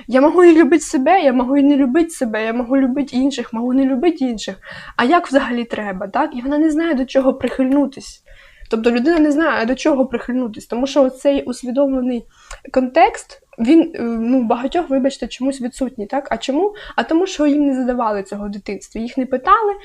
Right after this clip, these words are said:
їм також не давали багато чого, е, прочитати, подивитись, тобто багато людей, вони жили в такому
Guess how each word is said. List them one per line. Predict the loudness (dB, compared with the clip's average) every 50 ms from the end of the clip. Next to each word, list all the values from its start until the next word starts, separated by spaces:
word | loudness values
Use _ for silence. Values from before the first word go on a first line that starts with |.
| -18 -18 -16 -10 -8
їм | -2 2 2 2 4 4
також | 2 2 0 0 -2 -6 -6
не | -4 -4
давали | -4 -2 -2 -2 -2 -2 -2 -4
багато | -6 -6 -6 -6 -8 -8 -8 -10
чого, | -10 -10 -10 -8 -4 -4 -4 -4 -6 -12 _ _ -20 -10 -6
е, | -6 -4 -4 -4 -4 -4 -4
прочитати, | 0 0 0 0 0 -4 -4 0 0 2 2 2 0 -2 -2 -4
подивитись, | -2 -2 -2 0 -2 -2 0 0 0 0 0 -2 -4 -4
тобто | -4 -6 -6 -4 -2 -2
багато | 0 0 2 2 2 2
людей, | 0 0 -2 -2 0 0 0
вони | 0 0 0 0 0
жили | 0 0 2 2 0
в | 0
такому | -2 -6 -2 -2 -2 0 -2 -2 -4 -6 -8